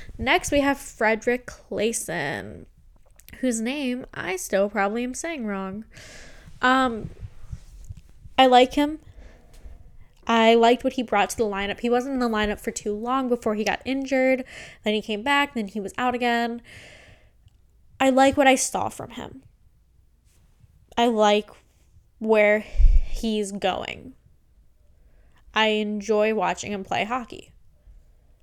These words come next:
Don't think he's a detriment to the blue line. I think he needs a little more time to get acclimated with the team, get comfortable with his defensive pairing,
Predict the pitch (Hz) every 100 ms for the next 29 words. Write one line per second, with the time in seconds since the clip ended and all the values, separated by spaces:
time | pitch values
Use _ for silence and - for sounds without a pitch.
0 | _ _ _ - 214 208 208 247 247 262
1 | 233 - 196 - 262 233 202 190 185 -
2 | 170 175 180 254 - _ _ _ _ -
3 | 226 233 220 233 220 208 214 202 196 196
4 | 202 - 185 185 240 330 - - - 220
5 | 202 202 196 202 - _ _ _ _ _
6 | _ _ _ - 208 170 202 165 214 214
7 | 214 214 - 226 - 262 262 269 269 262
8 | 269 - _ _ _ - 185 - 247 226
9 | 240 233 226 233 220 220 - 233 247 262
10 | 254 - 233 233 233 233 226 226 220 233